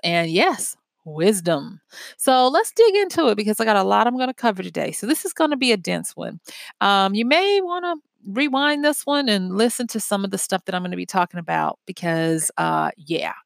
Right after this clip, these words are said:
it's like that. So without further ado, let's get into it. So the wayfinding skill, what is it? What it is, is when you are faced with,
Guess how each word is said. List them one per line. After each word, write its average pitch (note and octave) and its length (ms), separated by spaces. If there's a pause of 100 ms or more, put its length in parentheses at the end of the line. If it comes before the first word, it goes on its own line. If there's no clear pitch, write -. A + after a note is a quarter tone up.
it's F3+ 180
like E3 220
that. - 240 (260)
So D4+ 140
without D4 280
further G3+ 260
ado, D#3+ 280
let's F#3 260
get E3 160
into D#3 360
it. - 120 (280)
So - 380 (100)
the D4+ 180
wayfinding C#4+ 840
skill, F#3 340
what B3 200
is E3 240
it? - 180 (280)
What C#4+ 160
it F#4 120
is, G#3+ 340
is F#3 340
when D4+ 440
you C4 340
are G#3+ 160
faced A#3 500
with, F#3+ 500